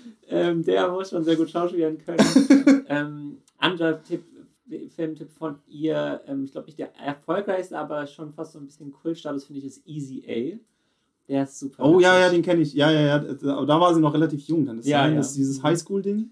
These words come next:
Speaker 1: Genau.
Speaker 2: Ja, ja, ja, ja, kenn ich. Ja,
Speaker 1: Ja,
Speaker 2: ja,
Speaker 1: ja.
Speaker 2: ich
Speaker 1: Einfach zu haben, ist
Speaker 2: Ja,
Speaker 1: auf
Speaker 2: genau.
Speaker 1: Deutsch. Ja,
Speaker 2: Ja,
Speaker 1: sehr,
Speaker 2: okay.
Speaker 1: sehr witziger Film.
Speaker 2: Ja.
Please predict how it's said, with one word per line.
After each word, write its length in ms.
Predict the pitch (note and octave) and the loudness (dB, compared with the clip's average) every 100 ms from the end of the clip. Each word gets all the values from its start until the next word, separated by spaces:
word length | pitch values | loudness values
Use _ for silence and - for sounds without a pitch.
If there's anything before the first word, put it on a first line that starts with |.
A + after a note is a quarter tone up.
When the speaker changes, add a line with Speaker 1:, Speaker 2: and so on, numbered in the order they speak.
| _ | _
Speaker 1:
Genau. 360 | D#3 C#3+ C3 | 0 0 2
Speaker 2:
Ja, 200 | D3 D#3+ | 6 6
ja, 80 | E3 D#3+ | 8 6
ja, 140 | D3 C#3 | 6 6
ja, 120 | C#3 | 4
kenn 160 | C#3 C3 | 2 -2
ich. 100 | - | -2
Ja, 220 | A#2+ C3 | -4 0
Speaker 1:
Ja, 80 | C3 | 2
Speaker 2:
ja, 100 | A#2+ | 0
Speaker 1:
ja. 40 | B2 | -2
Speaker 2:
ich 60 | |
Speaker 1:
Einfach 380 | C3+ E3 E3 D#3 | -2 -2 -2 -6
zu 120 | - | -8
haben, 220 | B2+ A#2+ A#2 | -10 -8 -6
ist 80 | C3 | 2
Speaker 2:
Ja, 140 | C3+ | 2
Speaker 1:
auf 60 | C3 | 2
Speaker 2:
genau. 180 | A#2 A2+ | 0 -4
Speaker 1:
Deutsch. 140 | - - | -10 -16
Ja, 180 | A#2+ - | -16 -8
Speaker 2:
Ja, 180 | G#2+ C#3 | -2 0
Speaker 1:
sehr, 120 | C#3 | 0
Speaker 2:
okay. 100 | C3 | -2
Speaker 1:
sehr 180 | B2+ B2 | -6 -8
witziger 340 | A#2 B2 A2+ | -10 -16 -18
Film. 120 | - B2 | -8 -6
Speaker 2:
Ja. 220 | A#2 | -6